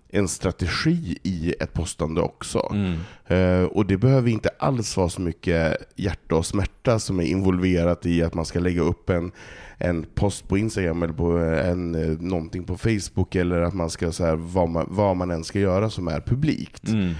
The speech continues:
Speaker 1: Men att börja chatta med någon på, på Messenger eller, eller svara på S M S tycker jag är krä-, för mig krävs det mer av
Speaker 2: Mm.
Speaker 1: det. Och det tycker jag är fel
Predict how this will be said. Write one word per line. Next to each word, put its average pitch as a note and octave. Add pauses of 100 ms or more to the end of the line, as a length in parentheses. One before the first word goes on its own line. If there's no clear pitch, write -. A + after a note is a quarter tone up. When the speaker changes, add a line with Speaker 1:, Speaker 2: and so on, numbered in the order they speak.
(260)
Speaker 1:
Men A2+
att F2+
börja F#2+
chatta -
med A#2+
någon F#2+
på, E2+
på E2+
Messenger A#2
eller, F2
eller E2+
svara F2
på F2
S D#2+
M G#2
S - (280)
tycker -
jag A2+
är A2+ (100)
krä-, A#2
för -
mig C3+
krävs -
det -
mer -
av C3
Speaker 2:
Mm. E2+
Speaker 1:
det. - (360)
Och -
det G#2+ (220)
tycker -
jag F2
är D#2+
fel C3+